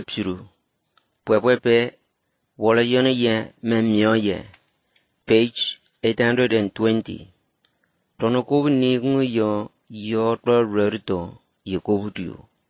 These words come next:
Uguri ni gi nga angel a ka ngma lo.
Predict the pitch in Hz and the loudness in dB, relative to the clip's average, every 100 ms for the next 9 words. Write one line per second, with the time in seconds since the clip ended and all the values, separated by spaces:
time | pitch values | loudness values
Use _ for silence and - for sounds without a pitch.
0 | _ _ _ _ _ _ - 117 110 131 | _ _ _ _ _ _ -6 -4 0 0
1 | 147 156 147 147 143 127 113 113 - _ | 2 4 4 2 2 2 0 -2 -6 _
2 | _ 131 135 131 127 113 104 - 117 120 | _ -2 -2 2 2 2 0 -2 0 0
3 | 120 117 101 92 87 | 0 0 0 0 -2